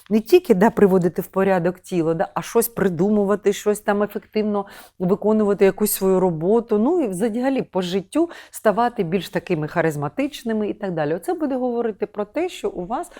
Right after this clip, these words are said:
оцей потік є, тобто ви збільшуєте його завдяки ось таким нескладним положенням тіла. Я вам дякую за те, що ви практикуєте. Якщо будуть питання, не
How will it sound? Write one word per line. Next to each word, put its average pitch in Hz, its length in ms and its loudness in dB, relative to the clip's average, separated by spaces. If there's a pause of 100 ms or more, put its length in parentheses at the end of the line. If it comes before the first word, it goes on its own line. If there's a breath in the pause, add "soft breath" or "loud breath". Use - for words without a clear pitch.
(220 loud breath)
оцей 302 220 -6
потік 254 480 -8
є, 190 400 -2 (100)
тобто 180 220 -4
ви 190 100 0
збільшуєте 175 760 -4
його 175 400 -2 (300 loud breath)
завдяки 214 560 2
ось 269 180 0
таким 294 480 0
нескладним 208 680 0
положенням 151 640 -6
тіла. - 380 -16 (500 loud breath)
Я 220 180 6
вам 190 240 0 (100)
дякую 170 640 -2
за 170 140 -2
те, 180 180 -4
що 175 180 -12
ви 165 100 -6
практикуєте. 214 760 -6
Якщо - 240 -6
будуть 165 360 -6
питання, 180 580 -2
не 180 480 -2